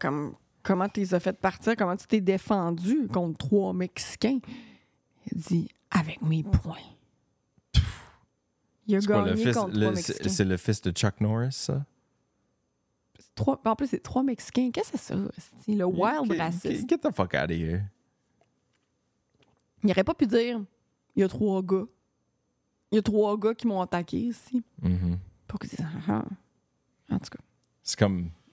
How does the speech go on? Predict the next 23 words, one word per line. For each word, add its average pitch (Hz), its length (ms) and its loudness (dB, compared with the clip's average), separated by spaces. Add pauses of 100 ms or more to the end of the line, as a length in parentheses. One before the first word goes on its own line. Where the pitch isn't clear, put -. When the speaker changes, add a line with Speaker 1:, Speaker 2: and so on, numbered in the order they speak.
Speaker 2:
si - 240 -4
les 87 160 0 (300)
polices 95 360 2
vont 87 220 0
plus - 420 -4
lui 92 380 -2 (100)
croire. 80 640 -2 (540)
Speaker 1:
Le 226 80 8
pire, 262 180 2
c'est 254 100 -2
que - 40 -8
ça 170 100 0
aurait 165 120 -2
pu 175 120 -2
marcher 202 280 2
aux 294 60 4
États-Unis. 226 640 0
Speaker 2:
Euh, 262 240 0 (480)
dans - 220 -2
certaines 143 420 -2
communautés, 127 640 0
oui. 117 360 0 (840)
<laughs> - 40 -10